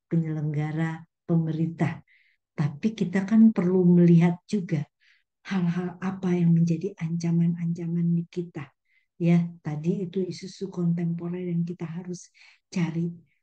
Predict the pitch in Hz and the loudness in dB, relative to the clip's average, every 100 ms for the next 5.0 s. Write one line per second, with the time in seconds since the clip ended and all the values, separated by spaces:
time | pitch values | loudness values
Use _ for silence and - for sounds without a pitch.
0 | _ 226 226 226 240 247 262 262 - _ | _ 4 4 4 2 2 0 -2 -8 _
1 | _ - 233 220 208 214 - 254 226 - | _ -6 -4 -2 -4 -4 -4 -6 -8 -8
2 | 226 202 214 233 226 _ _ _ _ _ | -8 -4 -4 -4 -6 _ _ _ _ _
3 | _ - 202 208 190 196 175 185 202 190 | _ -6 -2 0 0 -2 -4 -4 -4 -4
4 | - _ _ 202 185 202 208 240 226 | -8 _ _ -4 0 0 0 -2 -4